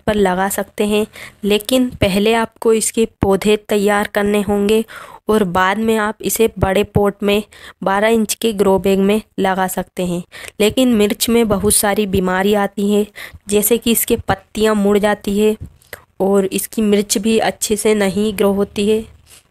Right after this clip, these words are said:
तो इसके लिए आप इसमें पानी ज़्यादा ना दें।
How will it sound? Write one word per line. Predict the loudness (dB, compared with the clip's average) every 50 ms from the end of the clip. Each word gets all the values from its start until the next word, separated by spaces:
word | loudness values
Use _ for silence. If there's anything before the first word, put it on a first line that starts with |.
| _ _ _ _ _ _ _ -20 _ -6
तो | _ 0 0
इसके | 2 0 -2 0 2 2
लिए | 4 4 2 2
आप | 2 2 0 -2 -4 -6
इसमें | -8 -6 -2 0 0 0 0 -4 -10 -20 -20 -20 -20 -20 -6 -2
पानी | -2 0 0 0 0 0 -2 -4 -8 -12 -12
ज़्यादा | -6 -2 0 0 0 2 0 0
ना | 0 0 -2 -2
दें। | -4 -6 -8